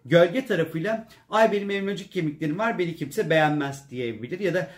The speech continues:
ay benim göğüslerim büyük, ay benim göbeğim var falan filan diye diye böyle kendine haksızlık verebilir. Ne yapıyoruz? Bunların hiçbirisini don't yapmıyoruz arkadaşlar. Bunlardan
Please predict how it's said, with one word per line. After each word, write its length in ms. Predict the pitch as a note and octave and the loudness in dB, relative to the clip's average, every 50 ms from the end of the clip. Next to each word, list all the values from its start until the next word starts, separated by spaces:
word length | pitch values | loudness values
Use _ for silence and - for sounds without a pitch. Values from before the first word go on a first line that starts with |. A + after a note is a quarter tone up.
| - _ - | -20 _ -2
ay 220 | - A3+ A3+ - | 2 2 2 2
benim 220 | G3+ G3 G3 F#3+ D#3+ | 0 -2 -4 -2 -2
göğüslerim 580 | E3+ E3+ E3 D#3+ D#3 - E3 D3+ C#3+ C#3+ C3+ | -2 -2 -2 -4 -6 -6 -4 -4 -4 -4 -4
büyük, 220 | D3+ G#3+ G#3+ - _ _ - | -6 -8 -8 -10 _ _ 0
ay 200 | A#3 B3 - F3+ | 2 2 2 2
benim 240 | F#3 F3+ F3 E3+ | 2 0 0 0
göbeğim 400 | D3 D#3 C#3+ C#3 C3 B2 B2 C3+ | 0 -2 -2 -2 -4 -6 -4 -2
var 220 | F3 G#3+ A#3+ - - - _ _ | 0 0 0 0 -4 -12 _ _
falan 340 | - G3+ G3 E3 D3 C3 - | -2 0 0 2 0 -2 -4
filan 220 | - C3+ C3+ D#3+ F3+ | -4 -4 -4 -4 -2
diye 240 | A3 F#3 D3+ - | -2 -2 -2 -2
diye 220 | A#2+ A#2+ A#2 G#2+ - | -4 -6 -8 -8 -8
böyle 400 | A2+ A2+ B2+ F#3 A#3 A#3 - - _ _ _ | -8 -6 -4 -4 -4 -4 -6 -10 _ _ _
kendine 300 | - A3+ G3+ G3 A#3 C#4 | 0 0 2 2 0 0
haksızlık 480 | B3 A#3 G#3+ - F3 E3+ F3 D#3+ - C#3+ | -2 -2 -4 -6 -6 -8 -8 -6 -4 -4
verebilir. 340 | A2+ A2 G#2+ - G#2+ G#2 - - _ _ _ - | -6 -4 -6 -10 -10 -12 -12 -16 _ _ _ 0
Ne 80 | A#3 | 2
yapıyoruz? 500 | A#3 A3 G#3+ - - D3 E3+ B3 C4 - - _ _ _ | 2 2 2 -2 -4 -4 -4 -4 -4 -6 -12 _ _ _
Bunların 340 | D#3 F#3 F3+ F3 E3 F3 G3 | -4 -2 0 0 -2 -2 -4
hiçbirisini 580 | - - - C#3+ C3+ C#3+ C#3 G3+ B3 A3 F3 D3+ | -8 -8 -6 -6 -4 -4 -4 -6 -8 -6 -2 2
don't 380 | D3 D#3 B2 A2+ - - - - _ _ _ - | 2 2 2 0 -6 -14 -20 -20 _ _ _ -2
yapmıyoruz 460 | G#3 G#3+ F#3+ - - C3+ C3 B2 A2 | 2 2 2 2 0 -4 -6 -6 -6
arkadaşlar. 760 | A2+ A2 A2 - B2 A2+ A2 A2 - - G#3 A3+ A#3+ A3+ - E3 | -8 -10 -10 -10 -10 -10 -8 -8 -4 -2 0 0 0 -2 -4 -4
Bunlardan 500 | E3 D3 B2+ B2 C3 F#3+ A#3 B3 A3+ | -2 -2 0 0 0 0 0 0 0